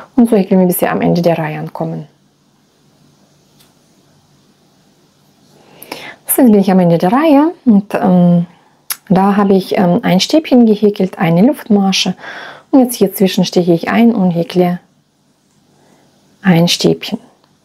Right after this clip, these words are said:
Und jetzt wiederholen wir das Muster ab der ersten Reihe. Jetzt häkeln wir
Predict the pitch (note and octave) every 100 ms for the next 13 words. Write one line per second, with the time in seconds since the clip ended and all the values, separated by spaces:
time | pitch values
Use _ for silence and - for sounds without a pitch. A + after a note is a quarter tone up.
0 | _ _ _ _ _ _ _ - - -
1 | - - D4 C#4+ A3+ G3 G3 F#3+ F3+ F3+
2 | - D#4 F#4 - A3+ F#3+ G3 F3+ F3 -
3 | F#3 F3 D#3+ D#3+ F#3+ - _ G#3+ G#3+ G3+
4 | G3+ F#3+ F#3 G#3